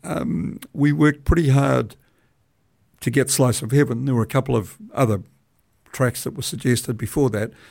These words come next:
but when Slice of Heaven came in, um, I loved that track. Now, you know, you know, you can't,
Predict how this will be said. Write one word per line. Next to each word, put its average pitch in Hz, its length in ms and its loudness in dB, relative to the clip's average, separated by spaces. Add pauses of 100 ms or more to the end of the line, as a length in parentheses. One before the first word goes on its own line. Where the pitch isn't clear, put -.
(100)
but 127 100 0
when 135 160 4
Slice 160 320 2
of 135 100 0
Heaven 123 300 2
came 131 300 0
in, 117 240 -2 (800)
um, 117 360 0 (300)
I 143 120 2
loved 131 260 4
that 110 180 -2
track. - 360 -2 (320)
Now, 143 280 4 (120)
you 151 240 -6
know, 151 160 -4
you 156 120 2
know, 143 80 4
you 147 220 -2
can't, 185 340 2